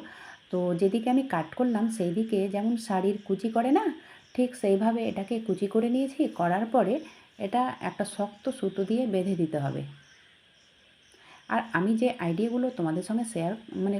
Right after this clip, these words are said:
করতে যাচ্ছি, আহ, সেগুলোর জন্য, মানে, ছুঁচ সুতো খুব বেশি লাগবে না, মানে, যে কেউ করে নিতে পারবে। তো যাই হোক, এটা ভালোভাবে আমি বেঁধে দিয়েছি টাইট করে। তারপরে দেখো এটা উল্টো সাইডে করলাম, এবার এটাকে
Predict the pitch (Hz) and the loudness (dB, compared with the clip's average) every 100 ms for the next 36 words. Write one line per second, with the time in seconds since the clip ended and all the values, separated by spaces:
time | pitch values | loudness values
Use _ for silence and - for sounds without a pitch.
0 | 196 190 190 233 226 226 - 240 - - | -2 -4 0 2 2 0 -2 -2 -4 -14
1 | - - - 175 175 170 - - 214 269 | -16 -10 -2 0 0 -4 -10 -4 2 2
2 | 262 196 233 226 233 - 240 240 247 240 | 4 2 2 2 0 -2 -2 0 0 4
3 | 262 269 - 185 214 220 247 175 170 185 | 4 4 0 0 0 0 0 2 2 2
4 | 233 240 - - - - - - _ _ | 2 2 -4 -12 -20 -20 -20 -20 _ _
5 | _ 240 302 226 208 202 269 311 - 202 | _ 4 6 8 6 6 4 6 4 4
6 | 226 254 226 180 175 294 - - - 247 | 4 4 2 2 2 -2 -2 -18 -2 2
7 | 214 196 220 226 - - _ _ - 202 | 6 6 4 2 -2 -14 _ _ -4 -2
8 | 220 240 180 185 208 220 233 233 226 170 | 2 2 2 0 2 2 2 2 2 2
9 | 185 190 220 220 240 175 170 - 262 285 | 0 4 4 4 0 0 0 0 0 2
10 | 392 - - - 196 190 240 240 208 220 | 0 -8 -20 -2 2 4 2 2 2 2
11 | 233 226 226 254 269 294 294 285 285 294 | 2 2 2 4 4 4 4 4 4 6
12 | 302 302 302 - - - 202 226 202 208 | 6 6 2 -2 -14 -6 0 2 2 0
13 | 208 | -2